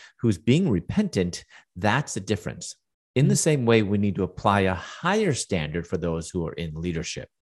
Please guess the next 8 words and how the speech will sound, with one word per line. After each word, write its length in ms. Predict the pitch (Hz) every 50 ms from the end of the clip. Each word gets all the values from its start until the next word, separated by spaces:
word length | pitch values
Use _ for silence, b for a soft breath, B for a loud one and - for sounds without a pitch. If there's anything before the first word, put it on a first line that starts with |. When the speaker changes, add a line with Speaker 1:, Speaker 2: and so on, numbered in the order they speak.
| _ B B
Speaker 2:
Right. 220 | 143 139 139 143 143 B B B B B B _ _
Speaker 1:
So 500 | - - - 113 95 95 95 90 - - -
if 240 | 120 104 - -
there 380 | - 113 120 135 151 175 185 - -
is 520 | - 131 127 123 120 120 117 110 117 139 - _
a 80 | - 104
person 500 | - - - 131 131 - - 104 98 92
who 320 | 90 - 110 98 98 -